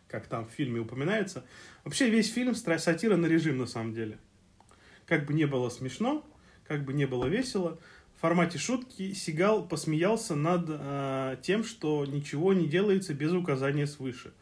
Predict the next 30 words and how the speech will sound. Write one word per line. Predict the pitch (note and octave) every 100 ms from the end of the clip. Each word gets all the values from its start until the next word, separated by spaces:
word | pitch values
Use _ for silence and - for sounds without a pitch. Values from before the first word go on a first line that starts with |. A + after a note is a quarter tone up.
| - - - - -
Фильм | A#3 B3+
о | D3
том, | D3+ D#3+
что | F3 - D3+
вот | C#3+
этот, | D3+ D3
э, | C3+ C3 B2+ B2+
молодой | C3 E3+ A3+
драматург, | E3 C#3+ C#3 G3+ G#3 - - _ - - - - -
он | G3 F#3+
там, | C3 B2
э, | - - - C3 B2+ - - -
<laughs> | D#3
на |
последние | E3 E3+ F3 F#3+ F3+ D3+
десять | D3+ F3+ -
рублей, | E3 D3+ F3 G3+ G3 - - - - -
э, | C#3+ C#3 C3+ C3+ C3+
пьёт | D3+ F#3 F3+
чаёк, | - C#3+ G3 A3+ -
там, | F3+ E3+ D#3+
э, | D#3 D3+ C#3+ C#3 C#3
берёт | C3+ D#3+ F#3+ F3+
на | D#3
ули-, | E3 E3+
ну, | D#3 F#3+ D3+ C#3 C3+
идёт | C#3 F3+ D3
в |
лес, | E3+ G#3+ G#3 - -
собирает | - - D3+ F#3